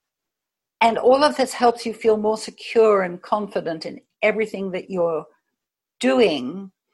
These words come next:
And now that that intention, your desired outcome, has become a reality in your subconscious, all you have to do is put that correct,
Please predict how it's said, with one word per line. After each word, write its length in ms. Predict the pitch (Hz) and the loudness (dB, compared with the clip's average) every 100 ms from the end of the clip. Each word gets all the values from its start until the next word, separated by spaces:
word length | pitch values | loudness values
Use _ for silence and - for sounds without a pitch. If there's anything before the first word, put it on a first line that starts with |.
| _ _ _ _ - | _ _ _ _ -4
And 240 | 208 202 | -2 0
now 340 | 214 233 254 240 | 2 4 4 2
that 180 | 220 202 | 0 0
that 180 | 196 | 0
intention, 600 | 196 196 - 262 247 196 180 | 0 -6 -4 0 0 -2 -4
your 160 | 180 | -4
desired 500 | 180 180 208 196 185 - | -4 -2 0 0 -2 -4
outcome, 500 | 220 220 - 156 160 | -4 -4 -2 -2 -2
has 200 | 175 151 | -8 -8
become 300 | 143 - 143 | -10 -10 -8
a 60 | |
reality 600 | 127 131 139 208 156 - | -6 -2 0 0 -2 -6
in 100 | 135 | -6
your 140 | 143 151 | -6 -6
subconscious, 840 | - - - 233 247 247 220 - _ | -6 -6 -6 -4 -2 -4 -6 -10 _
all 240 | 220 262 | 0 0
you 120 | 254 220 | -2 -6
have 260 | 226 202 | -6 -6
to 100 | 208 | -8
do 460 | 202 220 165 156 - _ _ _ _ _ _ - | -4 -2 -2 -4 -12 _ _ _ _ _ _ 2
is 600 | 208 202 196 190 - - _ _ _ _ | 4 6 2 -2 -14 -20 _ _ _ _
put 280 | - 262 - | 2 2 2
that 260 | 214 - | -2 -2
correct, 600 | - 196 202 214 - - | -6 0 2 2 0 -14